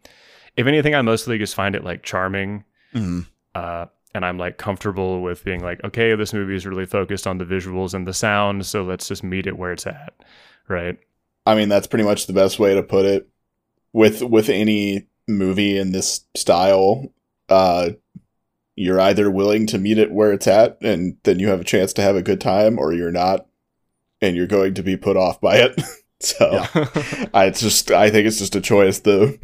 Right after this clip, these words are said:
Speaker 3: viewer has to make. 'Cause, like,
Speaker 1: Yeah,
Speaker 3: I,
Speaker 1: it
Speaker 3: it's,
Speaker 1: is.
Speaker 3: it's not good, but, like, that, uh, it's just how they made these movies in the seventies. So, like,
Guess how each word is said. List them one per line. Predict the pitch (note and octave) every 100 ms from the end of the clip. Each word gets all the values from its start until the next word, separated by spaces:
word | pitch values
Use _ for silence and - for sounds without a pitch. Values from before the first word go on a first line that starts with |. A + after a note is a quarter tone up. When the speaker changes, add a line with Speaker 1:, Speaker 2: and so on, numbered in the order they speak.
| - - - - - -
Speaker 3:
viewer | G#2 G2 G2 F#2+
has | G#2 F#2+ -
to | A2
make. | F2+ F#2+ F#2+ - _ _ _ _ _ _ _ _ _ -
'Cause, | A2+ G#2
like, | G#2+
Speaker 1:
Yeah, | A#2+
Speaker 3:
I, | A#2
Speaker 1:
it | B2 F3+
Speaker 3:
it's, | F3 D3
Speaker 1:
is. |
Speaker 3:
it's | B2+ C3 B2+
not | G#2+ B2 A2 F#2
good, | G#2 F#2 G#2 -
but, | G2
like, | F#2 F#2 -
that, | F#2 F2
uh, | E2+ D#2+
it's | E2 F2+
just | - G2+ -
how | G#2+ A2
they | A2 A2
made | G#2 A2+ G#2+
these | G#2+ G2
movies | G#2+ G#2 F#2 F2
in | G2
the | E2+
seventies. | - F#2+ E2+ D2+ D2 C#2+
So, | F2+ D#2+
like, | C#2 C#2+